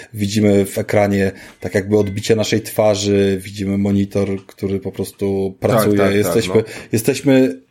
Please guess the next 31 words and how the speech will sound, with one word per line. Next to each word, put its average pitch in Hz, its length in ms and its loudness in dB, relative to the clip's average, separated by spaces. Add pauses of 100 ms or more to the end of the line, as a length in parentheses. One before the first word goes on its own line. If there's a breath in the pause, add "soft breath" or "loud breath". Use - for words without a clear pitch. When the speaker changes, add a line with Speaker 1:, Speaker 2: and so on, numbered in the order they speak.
(120)
Speaker 1:
agentem 117 480 2
F 104 120 0
B 110 220 2
I - 20 0
na 107 140 0
zmianie. 101 460 0
Stuprocentowa 107 840 0
imersja 101 560 0
poniekąd, 95 680 -8
jeżeli 92 380 -8
byśmy 95 260 -8
tylko - 200 -6
myszkę, 104 260 2
Speaker 2:
No. 98 160 -6
Speaker 1:
myszkę 127 320 2
podłączyli 95 580 -4
do, 90 220 -8 (400 loud breath)
y, - 120 -4
konsoli, - 500 -4
nie? 101 160 -6 (400 soft breath)
Speaker 2:
No, 139 160 2
dla, 170 300 2
dlatego, 185 720 4 (460)
y, 165 40 -4
grafika 175 420 2
tutaj 170 220 2
jest 143 120 0
dziesięć 147 260 -2
na 147 80 4
dziesięć, 104 340 -6
tak? 110 300 -8